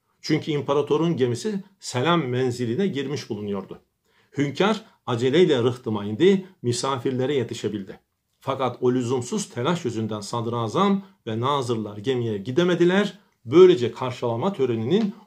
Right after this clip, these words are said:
bu bölümü eksik kaldı. Bu bölümü yazmaktaki amacım bir takım işgüzarların padişahın vehmini arttırarak ona bu şekilde sadıkane hizmet etmekte oldukları kanaatini uyandırarak kendilerine teveccüh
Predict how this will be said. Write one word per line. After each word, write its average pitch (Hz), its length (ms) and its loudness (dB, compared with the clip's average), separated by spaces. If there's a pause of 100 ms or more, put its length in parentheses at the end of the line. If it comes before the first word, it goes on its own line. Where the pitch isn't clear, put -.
(140)
bu 131 200 0
bölümü 127 360 4
eksik 143 440 -8
kaldı. 92 340 -12 (720)
Bu 165 180 8
bölümü 190 260 6
yazmaktaki 135 680 -2
amacım 180 440 -2 (200)
bir 196 200 -2
takım 156 320 -2
işgüzarların 120 1200 -2 (200)
padişahın 120 800 -2
vehmini 117 360 -2
arttırarak 110 600 -8 (240)
ona 127 260 -2
bu 240 80 0
şekilde 131 480 -4
sadıkane 127 720 -4
hizmet 123 520 -6
etmekte 143 500 -4 (120)
oldukları 123 800 -2
kanaatini 147 640 -2
uyandırarak 151 840 -2 (300)
kendilerine 120 720 -4
teveccüh 120 640 -2